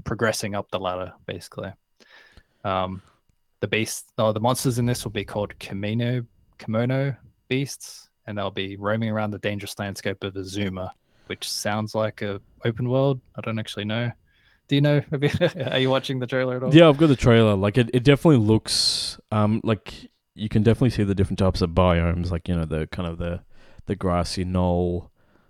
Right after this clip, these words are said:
Speaker 2: the kind of, uh, ruins, uh, kind of palace, like, not palace, but, like,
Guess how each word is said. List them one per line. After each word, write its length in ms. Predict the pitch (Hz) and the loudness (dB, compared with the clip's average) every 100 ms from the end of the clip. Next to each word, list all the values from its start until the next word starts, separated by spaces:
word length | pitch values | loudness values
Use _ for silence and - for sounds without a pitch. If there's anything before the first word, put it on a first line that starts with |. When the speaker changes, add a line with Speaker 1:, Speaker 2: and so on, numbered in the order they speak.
| _ - | _ -10
Speaker 2:
the 60 | |
kind 160 | 90 95 | -6 -6
of, 380 | 87 85 - - _ _ | -8 -10 -18 -20 _ _
uh, 280 | 87 87 87 | -6 -4 -2
ruins, 800 | 90 101 98 98 92 - - - | 0 2 2 0 -4 -6 -6 -4
uh, 280 | - 90 87 | 0 2 2
kind 180 | - 92 | 0 -2
of 100 | 87 | -2
palace, 440 | - 101 98 98 - | 0 2 4 2 0
like, 160 | 95 101 | -4 -2
not 160 | 107 - | -2 -2
palace, 320 | 92 87 - | -2 -4 -6
but, 100 | 95 | -4
like, 220 | 85 - | -4 -6